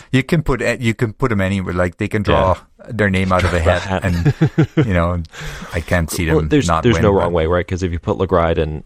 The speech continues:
Speaker 2: and Tar-, and J T Bow one two, you're probably gonna hand off to Tarja Bow with a two minute lead, and, you know, there's no pressure on those guys. Or you go the other way around
Speaker 1: Yeah.
Speaker 2: and you've got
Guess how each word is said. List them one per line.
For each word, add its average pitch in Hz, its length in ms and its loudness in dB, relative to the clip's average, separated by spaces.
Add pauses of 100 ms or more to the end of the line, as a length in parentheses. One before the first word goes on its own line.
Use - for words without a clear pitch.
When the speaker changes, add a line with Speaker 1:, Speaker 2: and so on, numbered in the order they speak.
Speaker 2:
and 82 200 -4
Tar-, 82 200 -2
and 85 200 -2
J 80 140 0
T 82 120 -6
Bow 78 360 0 (200)
one 85 200 0
two, 85 340 -2
you're 87 140 -2
probably 90 300 0
gonna 82 200 -2
hand 85 240 -4
off 80 280 0
to 80 280 -2 (480)
Tarja 87 360 -2
Bow 78 180 0
with 73 220 -4
a 73 180 -2 (520)
two - 200 -6
minute 82 220 -2
lead, 82 340 -4 (580)
and, 76 420 0 (640)
you 95 80 0
know, 78 200 -4 (220)
there's 82 260 -6
no 80 120 -2
pressure 87 280 -4
on 82 60 -4
those 82 180 -4
guys. 64 260 -6
Or 78 280 -4
you 80 80 -8
go 80 140 -4
the 78 100 -2
other 78 140 -2
way 76 100 -2
around 80 300 0
Speaker 1:
Yeah. 82 60 2
Speaker 2:
and 78 100 -2
you've - 100 -12
got 69 240 -2